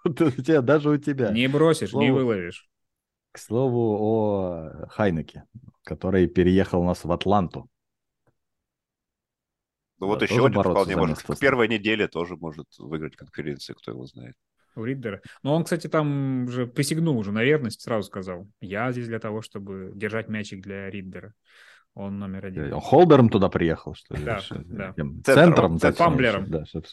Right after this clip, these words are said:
Speaker 1: фамблер. Ох. Подожди, а, а, Атланта же еще выменила себе Джонну Смита, да? Тоже там старый знакомый Артур Смит и Джон, Артур Смит,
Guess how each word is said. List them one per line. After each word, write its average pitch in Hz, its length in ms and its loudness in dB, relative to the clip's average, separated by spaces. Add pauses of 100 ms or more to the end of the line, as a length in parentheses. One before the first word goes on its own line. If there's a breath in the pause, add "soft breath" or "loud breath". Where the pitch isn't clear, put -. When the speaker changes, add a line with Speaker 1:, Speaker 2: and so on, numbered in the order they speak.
(260)
Speaker 1:
фамблер. 87 500 -2 (1300 soft breath)
Ох. 92 560 -2 (580)
Подожди, 117 220 4
а, 110 340 6
а, 104 460 4
Атланта 131 380 4
же 110 80 0
еще 110 220 0
выменила 110 440 2
себе 104 220 -6
Джонну 113 300 0
Смита, 98 460 -4
да? 85 300 -8 (840)
Тоже 80 220 -6
там 71 220 -12
старый 101 380 4
знакомый 92 480 2
Артур 87 300 -2
Смит 90 300 -2
и 87 40 0
Джон, 87 400 -2 (380)
Артур - 380 -6
Смит, - 360 -12